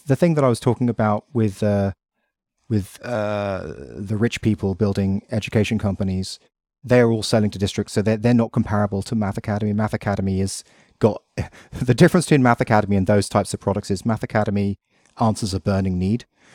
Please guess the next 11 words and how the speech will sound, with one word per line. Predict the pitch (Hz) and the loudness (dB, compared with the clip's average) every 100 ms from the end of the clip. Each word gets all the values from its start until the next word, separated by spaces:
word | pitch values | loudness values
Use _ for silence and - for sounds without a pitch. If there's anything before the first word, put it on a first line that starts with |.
| - | -10
whereas | - 110 - | 2 2 4
usually | 117 127 104 104 98 101 | 2 2 2 0 2 0
the | 107 | -2
kind | - 113 | 0 0
of | 104 | 2
products | 110 98 110 - | 0 0 -2 -4
that, | 101 90 - - | -4 -4 -8 -6
uh, | 101 92 92 | -4 -2 -2
these | 90 95 | -2 -2
entrepreneurs | 101 101 - 92 95 90 | -2 -4 -6 -4 -4 -4
build | - 90 90 | -6 -6 -6